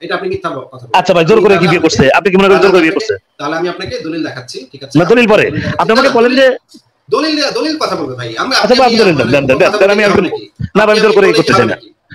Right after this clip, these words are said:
Speaker 2: না, দলিল দেন।
Speaker 1: আপনি
Speaker 2: কোথায়, উনি কোথায়
Speaker 1: বললেই
Speaker 2: অসন্তুষ্ট ছিল এটা আমাকে দলিল দিতে হবে।
Speaker 1: ঐতিহাসিক একটা বিষয়, আপনি, আমি বললেই তো ভাই সেটা হয়ে যাবে না, তাই না? দলিল কথা বলবে, দলিলে দেখা যাক, দলিলে কি বলা হচ্ছে দেখেন। সহিহ বুখারী তাওহীদ পাবলিকেশনস থেকে যদি কেনা হয়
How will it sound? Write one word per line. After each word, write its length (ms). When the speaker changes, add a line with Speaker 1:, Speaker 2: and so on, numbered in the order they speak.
Speaker 2:
না, 80
দলিল 220
দেন। 80
Speaker 1:
আপনি 120
Speaker 2:
কোথায়, 200
উনি 380
কোথায় 220
Speaker 1:
বললেই 40
Speaker 2:
অসন্তুষ্ট 340
ছিল 160
এটা 100
আমাকে 180
দলিল 160
দিতে 160
হবে। 160
Speaker 1:
ঐতিহাসিক 420
একটা 180
বিষয়, 420
আপনি, 240
আমি 140
বললেই 260
তো 140
ভাই 120
সেটা 420
হয়ে 160
যাবে 180
না, 60
তাই 160
না? 160
দলিল 260
কথা 180
বলবে, 260
দলিলে 240
দেখা 220
যাক, 240
দলিলে 220
কি 160
বলা 160
হচ্ছে 220
দেখেন। 220
সহিহ 260
বুখারী 240
তাওহীদ 320
পাবলিকেশনস 560
থেকে 160
যদি 180
কেনা 180
হয় 260